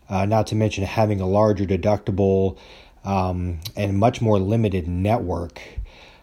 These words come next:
Um, we're gonna go into much more on the following podcast, but that's really just, uh, kind of a very brief overview on how we've gotten to where we are now, uh, as far as the health insurance, you know, why premiums have become so expensive, deductibles so high.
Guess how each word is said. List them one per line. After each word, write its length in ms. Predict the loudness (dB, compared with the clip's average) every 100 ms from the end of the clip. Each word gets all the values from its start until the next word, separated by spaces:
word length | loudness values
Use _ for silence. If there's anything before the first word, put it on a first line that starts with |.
| -8
Um, 520 | -2 0 0 -2 -4 -6 -4
we're 140 | 0
gonna 160 | 2 4
go 140 | 4
into 180 | 4 4
much 260 | 4 4
more 300 | 2 4 4
on 80 | 4
the 80 | 2
following 480 | 4 4 4 2 -2
podcast, 840 | 0 0 0 0 2 4 2 0
but 120 | -2
that's 240 | 0 -2 0
really 200 | 2 2
just, 300 | 0 -4 -10 -12
uh, 360 | -8 -6 -8 -8
kind 140 | -2 0
of 80 | 0
a 100 | 2
very 320 | 4 4 4
brief 280 | 4 2 4
overview 520 | 4 4 4 4 4
on 140 | 2
how 240 | 0 2 2
we've 180 | 0
gotten 280 | 0 0 -2
to 100 | -2
where 200 | 0 2
we 140 | 2 2
are 160 | 0
now, 540 | 0 0 0 0 -2 -6 -20 -20 -20 _ -10
uh, 140 | -4 -4
as 100 | -2
far 180 | 0
as 80 | 0
the 60 | 0
health 240 | 0 0
insurance, 640 | -2 -2 0 0 0 -4 -4
you 60 |
know, 80 | -4
why 180 | 0 -2
premiums 560 | -2 -2 0 0 -2 -4
have 120 | -4
become 300 | -4 -4 -6
so 300 | -4 -2 -2
expensive, 540 | -2 -4 -4 -2 -4
deductibles 680 | -4 -4 -4 -4 -4 -4 -4
so 240 | -4 -4 -4
high. 560 | -2 -2 -2 -6 -10